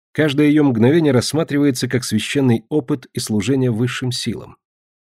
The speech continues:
Меня это беспокоило до тех пор, пока я не заметила, что религиозный пыл в моём войске несколько угас. Я спросила об этом одного из воинов. Ответ был прост. «Здесь нет жрецов». Похоже, причина действительно в этом.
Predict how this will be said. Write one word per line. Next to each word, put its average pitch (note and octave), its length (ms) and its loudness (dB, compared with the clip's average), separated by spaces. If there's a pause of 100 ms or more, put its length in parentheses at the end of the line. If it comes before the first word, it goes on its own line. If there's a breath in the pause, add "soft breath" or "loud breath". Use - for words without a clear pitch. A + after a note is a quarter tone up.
(260)
Меня A#2 240 4
это E3+ 160 2
беспокоило D3+ 760 2
до B2 120 2
тех B2+ 240 -2
пор, E3+ 180 -2
пока C3 220 -4
я C#3+ 100 2
не C3 80 2
заметила, C#3 500 2
что C3 400 2
религиозный A#2+ 580 4
пыл C3+ 280 0
в G#2 40 0
моём A2 300 4
войске C3+ 380 -2
несколько B2+ 520 -4
угас. - 540 -10 (580)
Я D3 120 -2
спросила C#3+ 460 0
об B2+ 120 2
этом D3+ 320 0
одного A#2 320 2
из A2+ 100 -2
воинов. G2 560 0 (400)
Ответ G#2+ 360 0
был B2+ 220 0
прост. F2+ 520 -6 (500)
«Здесь G#2+ 440 0
нет A#2 340 2 (120)
жрецов». G2+ 720 -2 (720)
Похоже, A#2+ 340 0
причина A#2+ 460 -2
действительно G#2 600 -2
в F#2+ 100 -2
этом. E2 340 -2